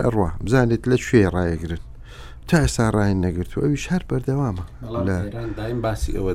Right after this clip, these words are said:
Speaker 2: دەکا کە ئێمە ئارامی هەرێمی کوردستان بۆ ئێمە زۆر، زۆر گرنگە.
Speaker 1: ئێران زۆر قسە ئەکات، تەبەن ئەگەر، ئە،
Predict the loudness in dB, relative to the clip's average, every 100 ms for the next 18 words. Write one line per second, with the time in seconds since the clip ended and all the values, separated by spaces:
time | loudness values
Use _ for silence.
0 | -2 -4 -4 -4 -4 -2 0 0 0 -2
1 | -4 -4 0 2 2 4 4 4 2 -2
2 | -4 -6 -6 0 0 2 -2 -4 -4 -4
3 | -6 -6 -8 -10 -12 -14 -14 -14 -14 -10
4 | -2 -2 0 0 2 2 2 0 0 -2
5 | -4 -8 -8 -10 -10 -12 -10 -12 -12 -10
6 | -8 -4 -4 -2 -2 -2 -4 -6 -8 -12
7 | -10 -10